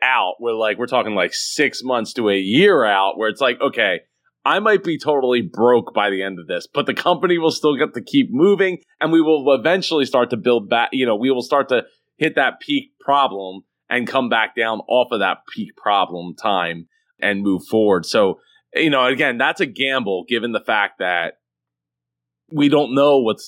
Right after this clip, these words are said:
the future holds for this particular situation.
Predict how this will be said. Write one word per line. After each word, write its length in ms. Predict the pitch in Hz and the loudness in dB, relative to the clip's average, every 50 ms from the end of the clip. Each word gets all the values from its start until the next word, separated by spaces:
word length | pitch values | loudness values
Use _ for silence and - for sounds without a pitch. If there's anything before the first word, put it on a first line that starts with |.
| - | -8
the 80 | 117 101 | -8 -8
future 360 | - - 110 98 - 104 98 | -4 -4 -4 -2 -2 -2 -2
holds 340 | 90 95 101 98 90 85 - | 0 2 2 0 0 -2 -6
for 480 | - - - 113 107 104 98 98 - - | -8 -4 -2 0 2 2 2 2 0 -2
this 580 | - 104 92 90 113 110 - - - - - 98 - | -6 -8 -4 -2 -2 -2 -2 -6 -12 -14 -14 -14 -12
particular 600 | - 110 95 - 104 87 - 98 95 92 90 87 - - | -10 -10 -6 -6 -6 -4 -4 -2 -2 -2 -4 -6 -8 -10
situation. 880 | - - 101 92 - - 90 85 95 95 90 - - - - - - | -10 -8 -8 -6 -6 -4 -4 -2 -2 -2 -2 -4 -8 -10 -12 -16 -18